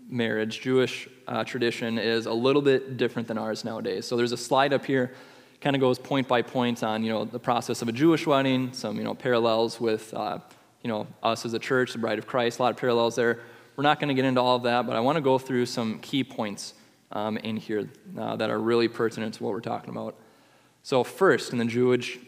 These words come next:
uh, marriage tradition, the father of the groom would choose a bride for his son. A price would be paid for the bride, and a covenant ceremony would be performed, after which the bride and the groom, you know, they were legally married. They were bound at that point.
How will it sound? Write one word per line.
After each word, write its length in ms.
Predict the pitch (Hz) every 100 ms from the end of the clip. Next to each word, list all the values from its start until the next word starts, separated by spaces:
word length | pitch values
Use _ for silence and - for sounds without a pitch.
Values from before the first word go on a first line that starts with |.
| -
uh, 200 | 120 113
marriage 280 | 113 117 117
tradition, 520 | - 113 107 110 113 -
the 80 | 113
father 480 | - 131 135 165 180
of 120 | 165
the 60 |
groom 420 | 131 123 123 123 123 - _ _ _
would 120 | 123
choose 260 | 117 131 120
a 40 | 113
bride 500 | 110 101 104 110 117 -
for 220 | - 110
his 100 | 110
son. 300 | - 139 113 - - _ _ _ _ _ -
A 40 |
price 480 | - 131 127 156 -
would 120 | 160
be 100 | 165
paid 300 | 160 131 135
for 80 | 131
the 60 | 117
bride, 380 | 110 104 127 151 - - _
and 100 | 113
a 40 | 117
covenant 420 | - 123 123 123
ceremony 560 | - 123 113 113 113 120
would 180 | 117
be 120 | 117 117
performed, 580 | 160 - 120 113 131 - - _ _ _
after 360 | - 120 - 131
which 260 | 123 120 -
the 80 |
bride 280 | 120 120 120
and 120 | 135
the 60 | 139
groom, 440 | 123 117 113 120 - -
you 80 | 113
know, 100 | 110
they 120 | 113
were 100 | 123
legally 680 | 120 131 131 123 120 117 -
married. 540 | 113 113 87 87 -
They 80 | 113
were 100 | 113
bound 480 | 113 113 107 90 - - -
at 140 | 123
that 180 | 107 -
point. 320 | 90 87